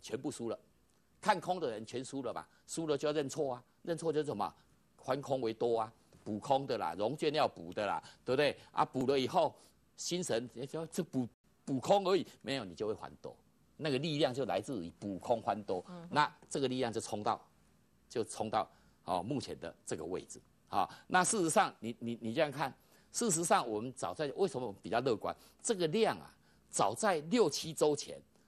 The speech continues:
Speaker 1: 这个量早就过了这一个下降趋势量啊。好，那你说会不会来到这样的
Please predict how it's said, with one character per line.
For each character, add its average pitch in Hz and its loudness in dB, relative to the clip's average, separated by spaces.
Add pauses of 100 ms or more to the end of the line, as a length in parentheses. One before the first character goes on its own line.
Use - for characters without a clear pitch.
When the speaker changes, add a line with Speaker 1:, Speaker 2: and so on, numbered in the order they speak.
Speaker 1:
这 247 -2
个 214 2
量 226 4
早 95 -2
就 180 4
过 185 4
了 131 2
这 147 2
一 151 0
个 139 -2
下 156 2
降 135 -2
趋 110 -10
势 104 -6
量 104 -2
啊。 - -18 (460)
好， 139 4 (120)
那 254 4
你 226 2
说 220 2 (140)
会 277 4
不 190 2
会 233 8
来 147 4
到 196 2
这 220 4
样 196 2
的 123 -2